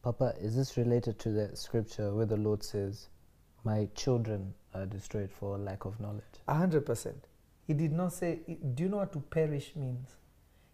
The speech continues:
Speaker 2: He doesn't, he's not saying they are attacked. <laughs> To perish means you are going to hell.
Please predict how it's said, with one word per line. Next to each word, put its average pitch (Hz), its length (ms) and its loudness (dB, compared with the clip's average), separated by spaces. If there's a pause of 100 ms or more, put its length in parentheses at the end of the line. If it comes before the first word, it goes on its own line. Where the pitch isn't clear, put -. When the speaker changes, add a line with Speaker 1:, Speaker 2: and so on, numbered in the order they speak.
(100)
Speaker 2:
He 147 100 0
doesn't, 180 380 6
he's 151 200 4
not 180 160 0
saying 170 260 -2
they 143 100 2
are - 180 0
attacked. - 500 -2 (640)
<laughs> 117 80 0 (1300)
To 180 80 4
perish 214 500 0
means 180 360 2
you 147 160 6
are 135 80 6
going 151 320 2
to 151 100 0
hell. 127 260 2